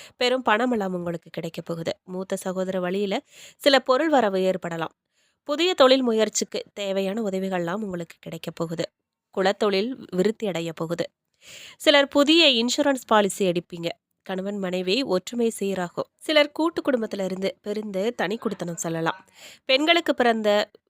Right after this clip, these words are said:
வீட்டு சொத்துல கிடைத்த பங்கு புகுந்த வீட்டுல கௌரவப்படுத்தும். கோவத்தை கொஞ்சம் நீங்க குறைச்சிக்கிட்டா இன்னும் நல்லது நடக்கும்.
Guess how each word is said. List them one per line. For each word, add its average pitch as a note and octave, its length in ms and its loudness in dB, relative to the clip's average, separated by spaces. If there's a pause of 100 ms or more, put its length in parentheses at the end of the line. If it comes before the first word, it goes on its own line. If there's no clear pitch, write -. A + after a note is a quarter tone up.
(140)
வீட்டு F#3 380 -2 (120)
சொத்துல F3 300 -6 (240)
கிடைத்த G3 340 -4
பங்கு F3+ 420 -8
புகுந்த A3 340 -4
வீட்டுல G3+ 300 -2
கௌரவப்படுத்தும். E3 720 -6 (140)
கோவத்தை D4 500 4
கொஞ்சம் G3 240 -4
நீங்க F#3 240 -4
குறைச்சிக்கிட்டா F3+ 540 -6 (100)
இன்னும் F#3 300 -8
நல்லது E3+ 260 -6
நடக்கும். E3 420 -10